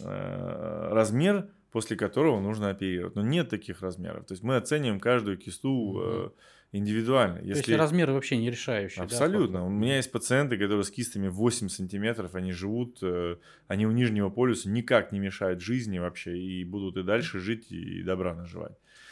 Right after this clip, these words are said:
Speaker 2: Мгм.
Speaker 1: Поэтому, то есть, хирургия не самоцель. Э, важно, чтобы, э, не выполнить, э, ненужную операцию.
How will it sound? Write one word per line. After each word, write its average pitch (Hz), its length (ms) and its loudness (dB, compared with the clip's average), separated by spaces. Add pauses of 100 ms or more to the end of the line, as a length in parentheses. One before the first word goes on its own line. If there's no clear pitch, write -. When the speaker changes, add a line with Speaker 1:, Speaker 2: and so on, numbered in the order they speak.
(120)
Speaker 2:
Мгм. 101 120 -12
Speaker 1:
Поэтому, 107 360 2
то 120 80 4
есть, - 180 0 (260)
хирургия 123 540 4
не 123 140 4
самоцель. 113 640 -2 (400)
Э, 90 420 -2
важно, 147 340 4
чтобы, 107 800 2
э, 64 500 -8
не 117 240 2
выполнить, 120 720 2
э, 87 800 -2
ненужную 110 460 0
операцию. 87 460 -4